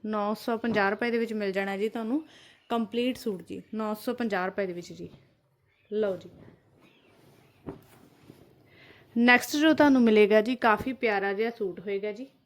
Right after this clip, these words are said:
ਲਓ ਜੀ, ਡਾਇਰੈਕਟਲੀ ਇਨ ਪਸ਼ਮੀਨੇ ਦੀ ਤੁਹਾਨੂੰ ਮਿਲੇਗੀ ਸ਼ਰਟ ਜੀ। ਪ੍ਰਿੰਟ ਹੋਏਗਾ ਬਹੁਤ ਹੀ ਪਿਆਰਾ ਜਿਹਾ, ਚੈੱਕ ਕਰ ਲਓ ਜੀ।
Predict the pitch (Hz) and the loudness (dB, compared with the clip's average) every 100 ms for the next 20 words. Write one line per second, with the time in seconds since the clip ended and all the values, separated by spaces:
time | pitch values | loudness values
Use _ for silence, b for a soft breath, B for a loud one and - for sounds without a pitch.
0 | _ - 214 190 165 170 - - _ _ | _ -8 -6 -4 -8 -12 -14 -14 _ _
1 | _ _ _ _ - B B B B B | _ _ _ _ -20 B B B B B
2 | B B B B _ _ 202 226 220 220 | B B B B _ _ -6 -2 -2 -2
3 | 277 277 277 262 247 220 220 220 240 254 | -4 -2 -4 -6 -6 -6 -4 -4 -4 -4
4 | 247 226 208 208 226 - 202 202 220 262 | -2 0 0 0 -2 -4 -4 -2 -4 -10
5 | 262 _ _ _ _ _ - 240 240 226 | -12 _ _ _ _ _ -8 -4 -4 -4
6 | 214 240 240 247 247 190 202 220 262 240 | -6 -4 -4 -6 -6 -8 -6 -6 -6 -4
7 | 226 214 214 247 269 - _ _ - 214 | -2 -2 -2 -4 -6 -12 _ _ -8 -8
8 | 208 - 208 208 214 | -6 -8 -8 -6 -6